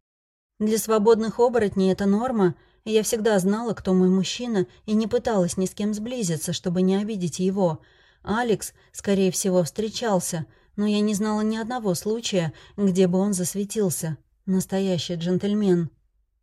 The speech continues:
Но не об этом сейчас. Как отреагирует на мое предложение оборотень? Подумала и пораженно открыла рот,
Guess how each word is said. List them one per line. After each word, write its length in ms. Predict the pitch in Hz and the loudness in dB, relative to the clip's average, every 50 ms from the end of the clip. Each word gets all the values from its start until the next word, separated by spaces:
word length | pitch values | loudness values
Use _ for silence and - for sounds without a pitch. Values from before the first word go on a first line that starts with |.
| _ _ _ | _ _ _
Но 100 | 196 196 | 0 2
не 160 | 202 202 202 | 4 4 4
об 160 | 202 208 196 202 | 4 2 2 0
этом 280 | 190 175 - 160 160 | 0 0 0 -2 -4
сейчас. 540 | - - 170 151 - 185 165 160 151 - - _ _ _ _ _ _ _ _ _ _ _ - | -4 -6 -8 -10 -8 -8 -6 -6 -6 -8 -10 _ _ _ _ _ _ _ _ _ _ _ -6
Как 240 | - 208 202 - 185 | -4 -4 0 0 0
отреагирует 760 | 170 - 180 180 190 185 175 208 247 269 247 208 175 - - | 0 2 2 2 2 2 0 0 -2 0 0 0 0 2 2
на 100 | 180 175 | 2 2
мое 300 | 180 180 185 185 214 214 | 4 2 2 0 -2 -6
предложение 720 | - - 214 208 208 214 202 214 233 233 233 240 247 262 | -6 -4 -4 -2 -2 -4 -4 -4 -4 -6 -6 -6 -6 -2
оборотень? 640 | 277 262 202 180 180 175 156 - - 175 170 165 - - _ _ _ _ _ _ _ - | -2 -2 0 2 2 0 0 0 -2 -2 -2 -2 -4 -8 _ _ _ _ _ _ _ -4
Подумала 580 | 180 175 165 196 220 233 220 196 175 165 147 - - - - - | -2 -2 0 0 -2 0 2 2 2 0 0 -6 -12 -18 -6 -6
и 80 | 196 | -4
пораженно 640 | - - 196 190 190 180 170 202 220 226 220 208 202 | 0 2 2 4 2 2 0 -2 -4 -2 -2 -2 -2
открыла 420 | 196 - - 214 226 226 240 254 | -2 -4 -4 -2 -2 0 0 -2
рот, 300 | 269 269 220 254 - - | -2 0 0 0 0 -2